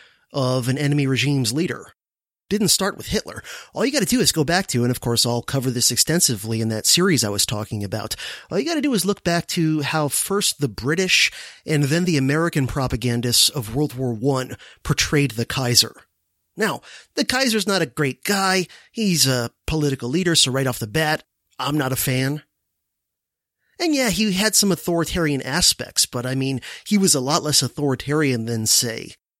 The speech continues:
the Tsar, who was, for most of the war, on the side of the British and French. And the Kaiser certainly is nowhere even remotely in the ballpark of later actual dictators like a Hitler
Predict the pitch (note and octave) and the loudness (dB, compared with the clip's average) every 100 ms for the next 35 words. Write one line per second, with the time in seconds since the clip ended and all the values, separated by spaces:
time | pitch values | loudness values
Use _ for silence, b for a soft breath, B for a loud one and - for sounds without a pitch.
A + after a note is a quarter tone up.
0 | - C3 A2 A#2 B2 C3+ B2 - b b | 0 2 2 2 0 -2 -6 -16 b b
1 | - C3 A2+ G#2+ G#2+ - - _ _ _ | -6 -2 0 -2 2 2 2 _ _ _
2 | - C3 C3 - A#2+ A2+ A#2 A2+ A#2+ A2 | 0 4 4 2 2 0 -2 -4 -2 4
3 | - A#2+ A2 A2+ G#2 - A#2 A2+ G#2 - | 4 4 0 -4 -6 -6 -4 -4 -6 -4
4 | F3 C3+ - - _ _ _ _ _ _ | -4 -2 -4 -4 _ _ _ _ _ _
5 | _ _ _ _ _ _ _ - G3+ F#3+ | _ _ _ _ _ _ _ -2 -2 0
6 | G#3 G3+ F3+ - A3 A#3 D3 C#3 C#3 C3 | -2 -2 0 2 0 0 0 0 0 2
7 | D3+ E3+ F3 E3+ E3+ F3 D#3+ D3+ D3 C#3+ | 2 2 0 0 0 0 0 0 0 0
8 | E3 A3+ - D3 A#2+ A2+ C3 A#2+ - C3 | -2 -2 -2 0 0 0 0 0 -4 -6
9 | - - _ _ _ _ C3 B2 B2 G#2+ | -8 -14 _ _ _ _ 0 2 2 0
10 | - - _ - D3 E3 C#3+ C#3+ F3 - | -2 -6 _ -2 2 2 2 -2 -2 -2
11 | B2 A#2+ - A2+ A#2 A#2+ - A#2+ G2 D#3 | -2 -2 -4 -8 -6 -6 -4 -6 -4 -4
12 | B2+ B2 | -2 -4